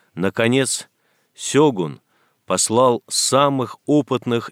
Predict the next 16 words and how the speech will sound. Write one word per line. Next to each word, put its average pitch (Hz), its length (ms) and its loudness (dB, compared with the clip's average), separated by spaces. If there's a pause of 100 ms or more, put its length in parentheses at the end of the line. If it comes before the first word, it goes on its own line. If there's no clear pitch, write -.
и 107 180 -2
искусных 110 680 -4
генералов 92 840 0 (340)
и 110 60 -2
огромные 120 880 2
военные 101 640 -2
силы. 69 600 -10 (600)
Но 117 380 2
и 107 160 -2
тут - 500 -6 (320)
осаждённые 110 1120 0 (380)
уступили 143 720 0
скорее 123 500 0
голоду, 104 760 -4 (260)
чем 104 260 -4
противнику. 67 920 -10